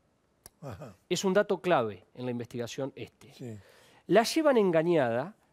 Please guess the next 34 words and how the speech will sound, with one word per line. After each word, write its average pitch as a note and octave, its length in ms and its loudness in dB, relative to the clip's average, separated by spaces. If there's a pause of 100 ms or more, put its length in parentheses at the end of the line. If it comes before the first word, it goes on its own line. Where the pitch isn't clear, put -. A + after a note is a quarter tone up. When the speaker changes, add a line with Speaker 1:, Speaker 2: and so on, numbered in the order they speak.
(140)
Speaker 2:
hacia E3+ 320 0
un A3+ 160 0
P F3 220 4
H B2 420 -4 (240)
donde F3+ 300 2
estaba A#3+ 340 0
el G#3+ 60 0
actual, E3+ 560 0
donde D3 220 0
está G#3 340 0 (260)
el C#3 160 -4
que D3 120 -2
ahora F3+ 180 4
está F3 160 -4
detenido, C#3 640 -4 (520)
que G3 140 2
le G#3+ 100 4
Speaker 1:
Sí. A3+ 80 0
Speaker 2:
dicen E3+ 480 0 (300)
la D#3 180 4
bestia. B2+ 540 -4 (560)
Speaker 1:
Néstor F3 240 4
Speaker 2:
Néstor E3+ 340 4
Monzón. D3 380 -2
Speaker 1:
Néstor C#3+ 260 0
Monzón, A2 460 -8
sí. B2 200 -12 (420)
Speaker 2:
Una C#4 220 4
persona, A3+ 400 2
Ricardo, G#3 520 2
ahí G#3+ 80 4
lo A3+ 60 4
estamos F#3 280 -2
viendo, G#2+ 400 -6